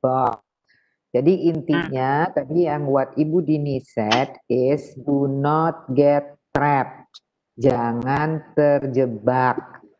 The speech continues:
Speaker 1: Karena masih
Speaker 2: Hmm.
Speaker 1: nih yang banyak kejebak nih ya, yang tadi, soalnya ini tadi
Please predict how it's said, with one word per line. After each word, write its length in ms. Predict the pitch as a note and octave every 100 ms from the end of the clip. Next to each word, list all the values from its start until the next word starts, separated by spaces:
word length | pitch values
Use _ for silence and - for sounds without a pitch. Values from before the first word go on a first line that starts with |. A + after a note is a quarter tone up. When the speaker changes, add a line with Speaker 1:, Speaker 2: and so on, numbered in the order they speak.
| _
Speaker 1:
Karena 220 | A#2 B2 F3+
masih 480 | E3 C#3 - E3+ E3+
Speaker 2:
Hmm. 60 |
Speaker 1:
nih 140 | E3 F3+
yang 160 | D#3 D3+ C#3+ -
banyak 360 | B2+ B2+ D3 D3+
kejebak 420 | C#3 D3 E3 D#3+ D#3
nih 140 | D3 C3+
ya, 120 | C#3 D#3 B2+
yang 60 | B2
tadi, 200 | B2+ A#2+ -
soalnya 300 | - C3+ F#3+
ini 100 | G3
tadi 160 | E3